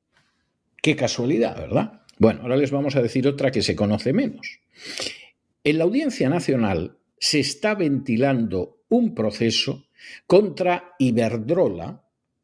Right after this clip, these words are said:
una de las grandes oligarquías, una de las castas favorecidas en España,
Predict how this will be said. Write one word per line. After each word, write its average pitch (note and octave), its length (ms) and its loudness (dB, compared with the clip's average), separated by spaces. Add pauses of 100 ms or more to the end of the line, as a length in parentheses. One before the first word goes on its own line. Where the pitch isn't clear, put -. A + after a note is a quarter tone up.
(120)
una E3 340 2
de B2+ 120 0
las G#2 220 -2
grandes C#3+ 800 2
oligarquías, B2 1400 0 (520)
una E3 240 4
de C#3 100 2
las A2+ 260 -2
castas - 680 0
favorecidas F#2+ 960 0 (180)
en B2+ 180 4
España, E3 680 0